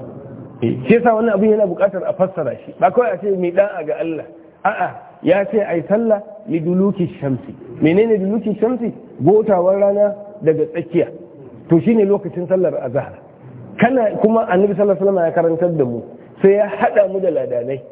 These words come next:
Ana cewa Allahu akbar lokacin sallah yayi, to ko me kake yi, to sai ka aje shi, sai ka taho kai aikin Allah. Babu wani meeting, babu wani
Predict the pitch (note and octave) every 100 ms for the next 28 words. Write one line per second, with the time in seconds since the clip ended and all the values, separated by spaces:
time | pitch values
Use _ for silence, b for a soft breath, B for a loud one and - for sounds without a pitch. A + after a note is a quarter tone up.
0 | - - - - - G#3 A3 G3 G3+ G3+
1 | F3 F3+ G3+ A3 G#3+ F#3 G3+ A#3 G#3+ G#3
2 | B3+ - - G#3 G#3 F#3 G3+ G#3 G#3+ F#3
3 | G3+ G#3+ - - - F3 - G3 A#3+ B3+
4 | C4 B3 G3 - F3 - C3+ C3 - -
5 | _ E3+ E3+ F#3 F3 - D#3 C#3 - C3+
6 | - - - F#3 E3+ C#3+ D#3 D3 C3 -
7 | - - G#2 - - - - - - -
8 | - - C#3 F3 F3+ E3 E3 F3 G#3 A#3
9 | A3+ G#3+ - - - - - - - -
10 | - F3+ G3+ F3+ E3+ G3+ G#3 G#3